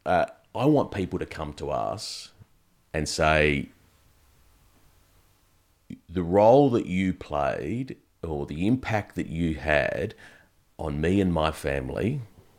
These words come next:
uh, has been profound." You know, I, I thought I had an issue but I didn't really recognise it. It was impacting, but I, I now recognise it, and I've done something about it, and I feel better.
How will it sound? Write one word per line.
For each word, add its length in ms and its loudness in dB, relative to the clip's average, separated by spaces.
uh, 340 6
has 240 -4
been 260 -4
profound." 600 -12
You 80 -6
know, 280 -6
I, 300 2
I 120 0
thought 260 4
I 80 8
had 160 4
an 100 2
issue 600 0
but 100 0
I 40 0
didn't 220 -2
really 300 0
recognise 720 -4
it. 220 -4
It 100 -6
was 120 -6
impacting, 640 -4
but 100 -4
I, 440 0
I 80 0
now 260 2
recognise 720 -6
it, 120 -8
and 120 -2
I've 160 -4
done 180 0
something 400 -4
about 380 0
it, 180 -4
and 140 -2
I 100 -4
feel 220 -6
better. 440 -8